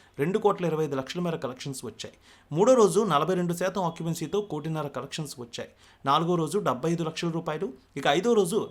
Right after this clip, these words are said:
నలభై ఐదు లక్షల మేర కలెక్షన్స్ వస్తున్నాయి. ఈ సినిమా స్టోరీ వైజ్ చూసినట్లయితే బ్రహ్మ అలియాస్ బ్రహ్మానందం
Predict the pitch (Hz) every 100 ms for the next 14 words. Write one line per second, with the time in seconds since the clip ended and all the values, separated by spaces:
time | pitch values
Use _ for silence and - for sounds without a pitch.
0 | 123 131 - 175 165 160 - 196 185 175
1 | 135 - 147 131 117 - 107 78 _ _
2 | _ 135 196 240 277 - 208 247 254 233
3 | 208 180 190 175 170 175 147 - - 123
4 | 127 143 120 - _ 120 147 190 - 131
5 | 120 135 147 120 113